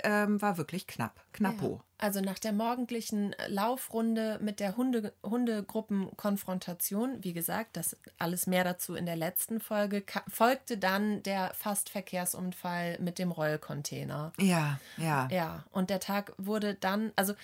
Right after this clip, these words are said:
Speaker 2: spätestens dann hättest du doch eigentlich sagen müssen, so, ähm,
Speaker 1: Ich gehe
Speaker 2: äh,
Speaker 1: nach
Speaker 2: ich brech
Speaker 1: Hause.
Speaker 2: das jetzt hier ab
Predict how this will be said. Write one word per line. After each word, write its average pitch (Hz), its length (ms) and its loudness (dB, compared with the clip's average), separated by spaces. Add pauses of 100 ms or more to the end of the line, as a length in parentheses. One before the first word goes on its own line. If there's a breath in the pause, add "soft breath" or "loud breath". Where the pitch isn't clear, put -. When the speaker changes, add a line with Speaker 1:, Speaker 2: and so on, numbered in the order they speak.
(140)
Speaker 2:
spätestens 247 520 4
dann 220 220 6
hättest 214 280 2
du 202 60 0
doch 190 140 0
eigentlich 214 380 2
sagen 190 300 0
müssen, 185 480 0
so, 196 380 -2
ähm, 175 360 0 (840 loud breath)
Speaker 1:
Ich - 140 -2
gehe 175 100 6
Speaker 2:
äh, 160 40 6
Speaker 1:
nach 143 180 2
Speaker 2:
ich 196 100 6
brech 123 240 8
Speaker 1:
Hause. 135 100 2
Speaker 2:
das 220 160 4
jetzt 202 200 0
hier 180 220 0
ab - 260 -4